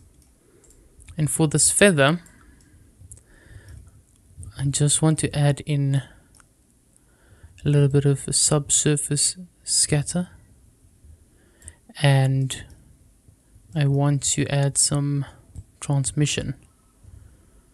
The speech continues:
Not too much, just a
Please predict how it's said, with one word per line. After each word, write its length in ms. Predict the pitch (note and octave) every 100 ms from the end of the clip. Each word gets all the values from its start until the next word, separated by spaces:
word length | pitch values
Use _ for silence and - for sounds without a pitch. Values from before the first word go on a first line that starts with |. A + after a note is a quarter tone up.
| _ _ _ _ _ _ _ _ _ _ _ _ _ _ _ _ _ _ _ _ _ _ _ _ _
Not 240 | D#3+ D3+
too 200 | - G#3
much, 420 | F#3+ F3+ A#3 - -
just 260 | D3 -
a 180 | C#3